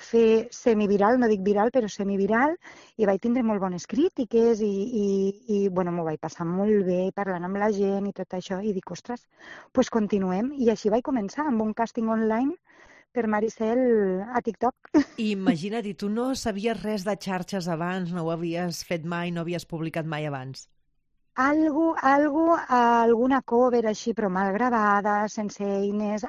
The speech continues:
Speaker 1: a YouTube, però molt poqueta cosa. Però lo de TikTok és una meravella, una meravella. <laughs>
Speaker 2: I, i, eh, quin tipus de música t'agrada interpretar i per què?
Speaker 1: Ui, ho tinc claríssim. Jo,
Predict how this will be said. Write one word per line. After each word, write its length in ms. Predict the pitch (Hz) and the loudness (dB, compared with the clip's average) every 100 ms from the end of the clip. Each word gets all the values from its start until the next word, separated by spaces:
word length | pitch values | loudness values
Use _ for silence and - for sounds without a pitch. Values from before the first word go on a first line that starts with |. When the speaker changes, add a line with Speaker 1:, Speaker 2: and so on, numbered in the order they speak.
| - | 0
Speaker 1:
a 160 | 208 196 196 | 2 4 4
YouTube, 400 | 196 202 180 175 _ _ _ | 2 0 -2 -6 _ _ _
però 180 | 208 190 | -4 0
molt 160 | 196 175 | 0 -2
poqueta 320 | 196 190 175 | -4 -4 -8
cosa. 380 | 175 170 165 160 _ - - - _ _ - | -8 -8 -8 -12 _ -20 -20 -20 _ _ -8
Però 300 | 180 180 180 | -2 0 0
lo 120 | 180 | 0
de 80 | 180 | 0
TikTok 420 | - - 196 190 208 | -4 -4 -2 -2 -2
és 300 | 202 190 170 - | -2 -2 -6 -10
una 140 | 202 208 | -6 -4
meravella, 460 | 196 170 170 208 | -2 -4 -6 -8
una 160 | 277 247 | -4 -2
meravella. 440 | 233 185 175 226 311 - | -2 -6 -10 -6 -4 -4
<laughs> 120 | - | -4
Speaker 2:
I, 140 | 277 311 | 2 2
i, 220 | 254 220 - | 2 -4 -6
eh, 120 | 208 196 | -8 -8
quin 240 | 285 320 | -6 -4
tipus 400 | 302 294 262 202 | -4 -2 -2 -2
de 100 | 190 180 170 160 156 151 | 0 0 0 0 -2 0
música 460 | 170 170 170 170 | 0 0 -2 -4
t'agrada 360 | 160 151 156 160 | -6 -4 -4 -4
interpretar 640 | 160 156 147 147 151 175 170 | -6 -8 -8 -8 -6 -4 -2
i 60 | 156 | -2
per 140 | 139 | -6
què? 140 | - 98 - _ _ _ _ _ _ _ _ | -8 -10 -14 _ _ _ _ _ _ _ _
Speaker 1:
Ui, 240 | 202 208 185 | 0 2 2
ho 80 | 185 | 0
tinc 220 | 202 196 | -2 0
claríssim. 400 | 196 185 196 180 | 0 0 -4 0
Jo, 220 | 190 233 | 2 0